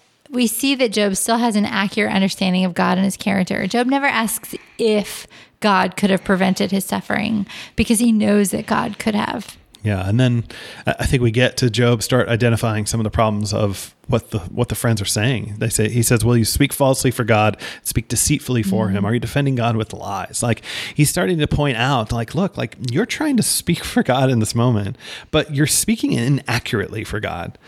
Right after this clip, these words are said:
Speaker 2: Like, yes, God is all po-, good, all powerful, all knowing. He is the source of wisdom, but bad things happen. And, and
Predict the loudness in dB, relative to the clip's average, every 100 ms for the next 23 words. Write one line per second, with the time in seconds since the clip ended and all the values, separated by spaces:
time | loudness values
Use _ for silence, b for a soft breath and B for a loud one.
0 | B B 0 0 -4 -16 B B B B
1 | B 0 2 2 0 2 2 2 2 0
2 | 0 0 2 0 0 0 2 0 0 2
3 | 2 2 2 2 0 0 0 0 0 0
4 | 2 0 0 0 -2 0 0 2 -2 B
5 | B B B B B -2 -2 -4 -6 0
6 | 0 0 -2 -2 0 2 0 0 -4 _
7 | _ -2 0 0 0 2 2